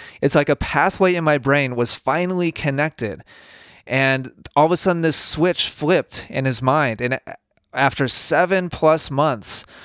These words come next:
of work, day in and day out, granted, you know, it's relatively short sessions, but five minutes a day, every day, over seven months, he kept trying and trying and trying. And then all of a sudden, he just got it. And he stuck with it. And he actually was recording.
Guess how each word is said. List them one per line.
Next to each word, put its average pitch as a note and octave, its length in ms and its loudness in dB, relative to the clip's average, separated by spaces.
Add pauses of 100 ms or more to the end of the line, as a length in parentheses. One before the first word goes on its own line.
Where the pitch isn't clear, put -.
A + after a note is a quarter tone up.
(140)
of B2+ 340 0 (160)
work, C#3+ 540 2 (180)
day D3 480 2
in D3 100 -6
and A#2+ 240 -4
day C3+ 240 2
out, B2 260 0
granted, F#3 360 0
you G3 80 -2
know, F#3+ 60 2
it's F#3 320 -6
relatively F3+ 560 2
short D#3+ 380 2 (460)
sessions, C3 540 0
but C3 220 -2
five D3 400 0
minutes E3 240 -2
a D#3 60 2
day, C3 200 2
every D3+ 300 0
day, C3+ 240 0
over C#3+ 280 0
seven F#3 480 0
months, E3+ 340 0
he C#3+ 120 0
kept - 460 -4 (320)
trying E3+ 480 2
and D#3+ 100 -4
trying D3+ 360 2
and C3+ 100 -4
trying. C3 400 0
And B2+ 120 -4
then C3 120 0
all D3 260 4
of D#3 60 -2
a D#3+ 60 -2
sudden, C#3+ 320 0
he C3+ 200 -4
just A#2+ 320 -2
got A2 260 0
it. - 220 -12 (760)
And B2 100 -4
he A#2 60 -4
stuck - 340 0
with C#3 160 2
it. C3 100 -2
And C#3 80 -4
he D3 160 2
actually E3 380 4
was D3+ 220 0
recording. C3+ 680 2